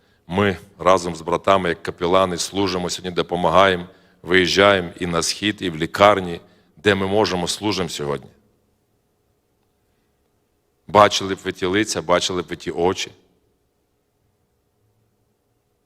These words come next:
В деяких лю-, людей в них взагалі життя в очах немає.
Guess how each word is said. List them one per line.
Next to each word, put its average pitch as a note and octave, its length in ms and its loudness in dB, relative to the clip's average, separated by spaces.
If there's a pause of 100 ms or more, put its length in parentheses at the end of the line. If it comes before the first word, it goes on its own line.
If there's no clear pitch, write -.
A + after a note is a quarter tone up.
(540)
В D#2+ 80 -16
деяких F#2 520 0
лю-, F2+ 60 -14 (340)
людей F#2 320 0
в F#2+ 40 -2
них F#2+ 120 -4
взагалі F2+ 320 0
життя F2 320 0
в F2+ 60 0
очах D#2+ 360 -4
немає. D2 320 -6